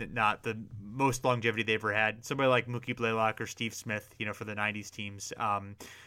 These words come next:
Blaylock had fairly strong longevity there. Again, none of those guys, other than Hagan, I don't think any of those guys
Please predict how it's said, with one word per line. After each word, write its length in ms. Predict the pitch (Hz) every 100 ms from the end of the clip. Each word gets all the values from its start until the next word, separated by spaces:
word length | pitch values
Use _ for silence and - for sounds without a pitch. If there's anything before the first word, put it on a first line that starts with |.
| - -
Blaylock 420 | 127 156 151 139
had 100 | 127
fairly 240 | 135 120
strong 460 | - - - 120 113
longevity 440 | 110 113 107 104
there. 200 | 101 98
Again, 260 | - 139 139
none 100 | 156
of 80 | 143
those 140 | 127
guys, 180 | 131 113
other 200 | 143 151
than 160 | 147 120
Hagan, 320 | 135 127 120
I 80 | 117
don't 100 | 117
think 120 | 117
any 80 | 113
of 60 |
those 140 | 110 -
guys 320 | 110 107